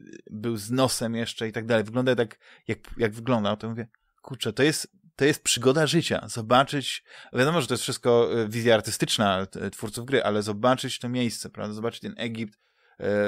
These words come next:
zrobić sobie wycieczkę właśnie po takim wirtualnym Kairze, e, być może będzie, a nie wątpię, jakaś misja w, we wnętrzu piramid, kto wie, no po prostu jestem strasznie podekscytowany tą częścią. A, e,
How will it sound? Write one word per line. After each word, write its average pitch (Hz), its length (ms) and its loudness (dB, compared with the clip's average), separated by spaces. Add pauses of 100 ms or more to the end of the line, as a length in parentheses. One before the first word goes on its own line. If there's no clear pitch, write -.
(640)
zrobić 113 280 -6
sobie 117 140 0
wycieczkę 113 400 -2
właśnie 113 260 -4
po 113 60 -8
takim 113 220 -8
wirtualnym 120 480 0
Kairze, 117 580 2 (560)
e, - 40 -4 (400)
być 117 440 -2
może 135 320 4
będzie, 117 460 4
a 110 120 2 (300)
nie 123 220 4
wątpię, 117 360 4
jakaś 104 400 2
misja 113 420 0
w, - 160 -12 (320)
we 113 120 0
wnętrzu 117 380 -2
piramid, 110 580 0 (420)
kto - 200 0
wie, 120 280 6
no 104 180 -2
po 123 180 -8
prostu 143 460 0 (300)
jestem 127 240 -4
strasznie 156 320 -2
podekscytowany 139 640 -2
tą 147 200 -2
częścią. - 460 -6 (560)
A, 117 200 6
e, 117 40 -4